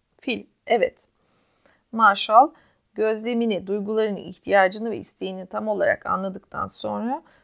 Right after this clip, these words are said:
onun isteğini yerine getirmeye gönüllü olup olmadığımı tartarak, tartıyorsun tabii yani senden isteniyor diye, şöyle duyuyorum, senden isteniyor diye bunu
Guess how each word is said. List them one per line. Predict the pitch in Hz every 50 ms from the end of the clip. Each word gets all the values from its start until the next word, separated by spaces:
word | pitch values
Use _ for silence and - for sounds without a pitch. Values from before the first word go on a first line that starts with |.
| _ _ _ -
onun | 208 240 262 285
isteğini | 262 226 - - - 175 170 170 175 190
yerine | 208 214 214 220
getirmeye | 220 202 185 - - 202 185 180 220 269
gönüllü | 302 285 233 220 220 233 240 254
olup | 269 - - 226 214 214 208 _ -
olmadığımı | - 240 247 220 190 170 - 175 - - 55
tartarak, | - - 220 208 208 208 - 277 254 233 254 294 - _ _ _ _ _ _ _ _ _ _ _ _ _ _ _ _ _ _ _ _ _
tartıyorsun | - 196 175 170 170 - - 202 202 - _
tabii | - - - -
yani | 65 71 - - - -
senden | - - - 196 185 180 175 170
isteniyor | - - - - 180 180 175 170 170 165 175 175
diye, | - 185 226 285 - -
şöyle | - - 196 180 170
duyuyorum, | 190 - 175 - - - 269 392 - _ _ _ _ _ _ _
senden | _ _ - 185 190 196 208 214
isteniyor | 208 208 202 - - - - 170 170 160 156 151 143 -
diye | - 147 - - -
bunu | 175 170 160